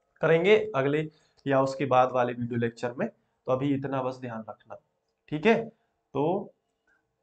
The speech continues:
लेकिन ये जो ऊष्मा छेपी वाला ये portion है, मैंने बताया ऊष्मा शोषी वाला, ये तो सब में चलेगा, Fluorine में भी। नहीं तो आप यहाँ पे question कर सकते हो, "sir, इसमें भी क्या कोई अपवाद है?" इसमें नहीं है, इसमें iodine भी आ जाता है,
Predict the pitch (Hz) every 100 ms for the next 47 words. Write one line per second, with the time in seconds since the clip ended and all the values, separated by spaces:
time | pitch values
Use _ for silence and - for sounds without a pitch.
0 | _ _ _ _ _ - _ _ 151 180
1 | 220 226 226 214 185 196 214 208 202 202
2 | 190 185 196 190 190 165 156 160 185 175
3 | 170 165 165 175 175 175 170 165 160 156
4 | 156 139 151 175 185 - 170 160 165 123
5 | 107 101 107 - 135 139 143 143 139 135
6 | 139 139 135 131 123 123 120 117 131 127
7 | 123 143 127 123 120 131 123 123 123 143
8 | 143 147 147 139 143 139 131 131 131 131
9 | 123 _ _ _ _ _ - 190 226 240
10 | 147 120 104 - _ _ _ _ _ _
11 | _ _ _ _ - _ _ _ - 160
12 | 170 190 170 175 160 165 151 143 101 98
13 | - _